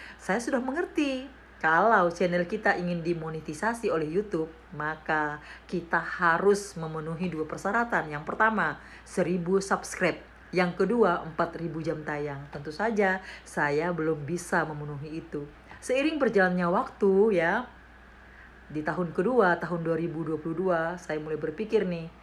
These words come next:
sepertinya tidak mampu untuk memenuhi persyaratan tersebut karena memang sulit ya, teman-teman.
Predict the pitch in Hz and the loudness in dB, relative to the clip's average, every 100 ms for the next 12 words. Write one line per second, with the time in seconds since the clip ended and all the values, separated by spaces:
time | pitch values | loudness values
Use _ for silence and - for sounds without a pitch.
0 | - - - 143 170 202 202 170 143 156 | -14 -10 -10 -6 -4 -4 -4 -6 -4 -4
1 | 170 175 160 147 151 - - - - - | -4 -4 -2 -2 -6 -14 -20 -20 -12 -8
2 | 160 151 214 170 165 151 151 151 220 226 | -6 -2 -4 -4 -8 -6 -8 -2 -4 -2
3 | 180 170 151 151 170 196 - 202 190 160 | -4 -2 -2 -2 -6 -8 -4 -4 -2 -4
4 | 151 190 180 175 - 240 220 160 175 175 | -2 -2 -2 -4 -2 -2 0 -2 -2 -4
5 | 156 151 160 190 233 - | -6 -6 -4 -4 -6 -14